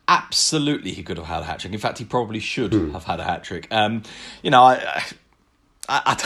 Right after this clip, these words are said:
Speaker 1: I, <laughs> I feel like a fool even saying this because, you know, the final score was five one. But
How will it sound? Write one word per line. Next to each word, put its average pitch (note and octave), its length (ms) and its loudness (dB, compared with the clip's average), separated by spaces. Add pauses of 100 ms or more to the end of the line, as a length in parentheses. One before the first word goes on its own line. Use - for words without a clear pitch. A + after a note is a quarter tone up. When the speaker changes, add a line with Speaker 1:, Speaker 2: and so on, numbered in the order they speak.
(120)
Speaker 1:
I, C3+ 100 -2 (300)
<laughs> - 0 -
I - 80 6
feel A#3 160 10
like D#3+ 160 8
a C3+ 40 2
fool C#3+ 380 4 (160)
even B2 260 0
saying B2+ 360 4
this F#2+ 140 -2
because, G#2+ 340 -8
you A2 160 -10
know, G#2 120 -4
the G2+ 80 -6
final A2+ 280 -4
score G#2+ 240 -4
was G2+ 120 -6
five G2+ 280 -2
one. F#2 380 -2 (540)
But F3 280 2